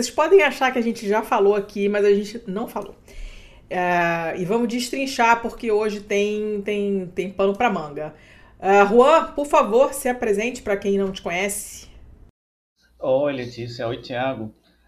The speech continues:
Speaker 2: Bom, meu nome é Juan Cisneros. Eu sou, é, paleontólogo,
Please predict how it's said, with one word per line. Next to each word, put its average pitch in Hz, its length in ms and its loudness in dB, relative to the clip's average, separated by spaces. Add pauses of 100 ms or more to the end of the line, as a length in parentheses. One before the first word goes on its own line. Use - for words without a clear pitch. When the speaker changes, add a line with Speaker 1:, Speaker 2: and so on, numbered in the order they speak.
(120)
Speaker 2:
Bom, 113 180 -6
meu 107 180 -4
nome 110 240 -6
é 110 60 -8
Juan 117 220 -8
Cisneros. 123 800 -8 (520)
Eu 131 200 -6
sou, 127 640 -6
é, 101 300 -12 (100)
paleontólogo, 139 960 -4